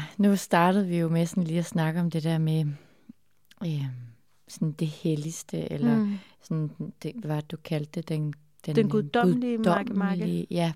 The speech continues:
Speaker 2: udgave,
Speaker 1: præcis.
Speaker 2: ja.
Speaker 1: Udgave eller vej, eller den guddommelige udgave, alt det der.
Speaker 2: Mm.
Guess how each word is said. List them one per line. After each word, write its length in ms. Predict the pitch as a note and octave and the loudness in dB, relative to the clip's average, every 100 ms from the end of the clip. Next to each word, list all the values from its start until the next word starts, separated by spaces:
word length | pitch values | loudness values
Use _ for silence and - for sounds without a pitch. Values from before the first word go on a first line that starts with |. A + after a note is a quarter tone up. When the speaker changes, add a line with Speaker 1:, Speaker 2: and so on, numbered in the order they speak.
| - | 0
Speaker 2:
udgave, 440 | A3+ G#3+ G#3+ F#3 - | 2 2 2 2 2
Speaker 1:
præcis. 280 | E3 - | -2 -2
Speaker 2:
ja. 60 | - - - - _ | -14 -20 -20 -20 _
Speaker 1:
Udgave 580 | G3 F#3+ F#3+ F#3 E3+ E3+ | 2 2 4 2 2 0
eller 160 | D#3 D3+ | -2 -4
vej, 280 | D3 E3 - | -4 -4 -2
eller 140 | E3 | -4
den 120 | D#3+ D3+ | -4 -6
guddommelige 600 | - D#3 F3+ - - - | -6 -4 -4 -2 -4 -2
udgave, 420 | E3 - E3 E3 | -4 -4 -6 -6
alt 240 | - G#3 - | -4 -4 -4
det 80 | F3+ | -6
der. 140 | E3 | -4
Speaker 2:
Mm. 180 | G#3+ | -4